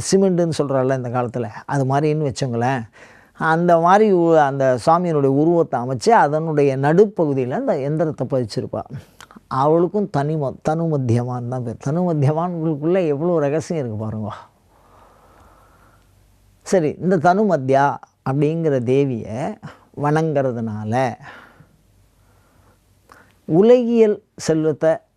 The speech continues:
நம்ம எப்படி அடையிறது? உலகியல் பயன், தனமாக மோட்சம் அப்படின்னு சொல்றோம். தனு மத்தியமா, தனு மத்தியா அப்படின்னு வணங்குறதுனால மோட்சம்னு சொல்றோம். இருபத்தி நாலுன்னு ஒரு பொருள், ஒரு விருத்தத்தோட பேர் தனு மத்தியா.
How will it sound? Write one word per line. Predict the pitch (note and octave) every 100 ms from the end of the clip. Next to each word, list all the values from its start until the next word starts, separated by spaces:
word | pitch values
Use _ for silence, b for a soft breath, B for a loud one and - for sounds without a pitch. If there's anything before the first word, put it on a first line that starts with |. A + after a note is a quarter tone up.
| _ _ -
நம்ம | D#3 D3
எப்படி | B2+ B2 C3
அடையிறது? | A#2 A#2
உலகியல் | A2+ B2 D#3 F3 F3 E3+
பயன், | C3+ A#2+ A2+ - -
தனமாக | B2 C3 C#3+
மோட்சம் | B2+ B2+ C#3+ - E3 F#3+ _ -
அப்படின்னு | C#3 C#3 D3 C3+
சொல்றோம். | C#3 B2+ A#2+ - -
தனு | C#3 C#3+ C3
மத்தியமா, | A#2+ B2+ C3 B2+ A#2+ -
தனு | - C#3 C#3 B2
மத்தியா | B2 C3 B2+ A#2+ -
அப்படின்னு | C3+ C3+ C3
வணங்குறதுனால | C3 C3+ B2+ C3 D3 G#3 G#3+
மோட்சம்னு | C#3 C#3 D3 C#3
சொல்றோம். | B2 A2+ - - _ B B B B B -
இருபத்தி | D#3 F#3 B3+ C#4+ C#4+ A3
நாலுன்னு | F#3 D3+ C3+ B2 C3+ D#3+ C3 A#2 B2 D#3 G#2 B B B
ஒரு | - C#3
பொருள், | A#2 C3+ C3+ D3 - - G#2 b b b b b b b b b b b _ _ _ _ _ b b b b b
ஒரு | - D3 C#3+
விருத்தத்தோட | C3+ E3 G#3 A#3+ G3 F3 D3
பேர் | D#3 D3+
தனு | C3 C#3+ C3+
மத்தியா. | A#2+ G#2+